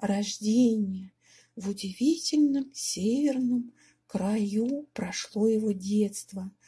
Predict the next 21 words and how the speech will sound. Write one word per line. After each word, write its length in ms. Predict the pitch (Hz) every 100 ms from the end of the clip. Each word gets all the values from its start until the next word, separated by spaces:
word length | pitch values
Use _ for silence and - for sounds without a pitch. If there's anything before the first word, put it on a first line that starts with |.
| - -
Родился 640 | 214 208 220 359 427 - 196
Васнецов 720 | 196 - 202 - 180 185 - _ _ _
в 120 | -
тысяча 420 | - 214 - 226
восемьсот 680 | 208 208 220 214 - 208 -
сорок 380 | - 220 214 196
восьмом 580 | 202 190 220 208 196
году 640 | 208 196 196 214 220 311 427 _ _ _ _ _ _ - _ -
в, 80 | 208
в 420 | - - - 190
глухом 640 | 233 202 - - 311 359 -
вятском 540 | - 233 208 - - 202
селе 500 | - 214 220 285 311 -
Лапьял, 800 | 220 254 - 214 220 196 180 - _ _ _
в 120 | 233
большой 580 | 190 233 240 - 392 392
патриархальной 800 | - 226 214 196 202 196 190 208
семье 640 | 202 - 185 190 226 285 330 - - -
сельского 600 | - 208 226 - 226 214
священника. 1000 | - 220 214 - 202 190 185 185 - 190 - _ _ _
Он 260 | 214 226